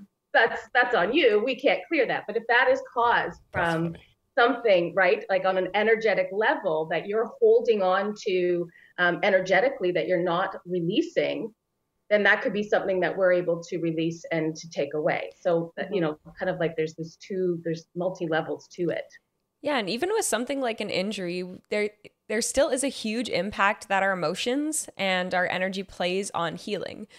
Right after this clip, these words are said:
Speaker 3: So to say that
Speaker 1: Mm-hmm.
Speaker 3: you're gonna go to an energy healer and you've had a chronic injury, let's say, like, a work-related injury, and it's gonna completely be gone,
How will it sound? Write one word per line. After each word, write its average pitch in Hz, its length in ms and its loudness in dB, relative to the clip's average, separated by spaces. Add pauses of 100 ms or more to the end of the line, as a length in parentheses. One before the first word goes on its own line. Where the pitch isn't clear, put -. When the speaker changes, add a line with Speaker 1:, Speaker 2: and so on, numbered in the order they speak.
(180)
Speaker 3:
So 233 300 2
to 233 120 -4
say 247 280 0
that 208 340 4
Speaker 1:
Mm-hmm. 165 120 -12
Speaker 3:
you're 208 160 -2
gonna 208 180 -2
go 196 140 -2
to 196 60 -4
an 185 120 -4
energy 190 420 -4
healer 180 380 0
and 175 180 -2
you've 170 80 -6
had 170 300 0
a 165 40 -4
chronic 175 680 -4
injury, 180 500 -2
let's 165 240 0
say, 180 100 -2
like, 160 160 -2
a 165 60 -4
work-related 165 600 -2
injury, 170 460 -2
and 170 80 0
it's 165 140 -4
gonna 175 240 -6
completely 185 500 -8
be 170 140 -4
gone, 180 520 0